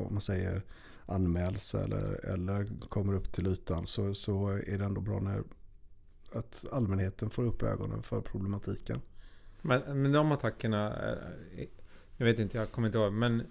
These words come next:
Speaker 2: om man tittar lite mer så här klassiskt, som inte är det vanligaste längre, det är typ med de här gamla filmerna eller Millennietrilogin eller, eller någon av de andra. Det sitter någon i någon mörk källa eller mister Robot.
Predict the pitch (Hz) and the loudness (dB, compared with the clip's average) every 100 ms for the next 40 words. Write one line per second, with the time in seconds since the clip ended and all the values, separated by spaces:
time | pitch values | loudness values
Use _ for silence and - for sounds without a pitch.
0 | - - - - 135 127 135 131 123 113 | -10 -14 -12 -4 0 0 2 2 4 4
1 | 110 135 - 160 - - 120 - - - | 2 0 2 2 2 -2 -2 -4 -10 -14
2 | - - - - 170 - 127 131 117 143 | -14 -16 -16 -14 -10 0 4 4 4 6
3 | 165 131 117 110 120 113 117 101 104 110 | 6 8 8 8 4 2 2 2 2 4
4 | 131 120 117 107 - - - - - - | 6 4 4 2 0 -12 -20 -20 -20 -8
5 | 135 113 107 107 110 107 - 117 110 110 | 0 2 4 4 4 2 2 4 4 4
6 | 107 104 104 104 107 113 117 110 104 98 | 2 2 2 2 2 4 4 4 2 0
7 | 113 104 104 107 107 104 104 101 101 98 | 0 0 2 4 4 2 0 -2 0 0
8 | 104 - - - - - 123 113 110 107 | -2 -10 -18 -20 -20 -6 0 4 4 4
9 | 107 107 117 123 107 110 - 135 - - | 2 2 4 2 2 0 2 0 -2 0
10 | 127 113 110 104 - 120 110 107 107 107 | 4 6 4 0 -4 0 2 2 2 2
11 | 104 107 107 - 127 107 107 110 117 - | 0 2 0 -2 0 2 2 2 0 0
12 | 110 101 98 104 - - | 0 2 2 -2 -4 -14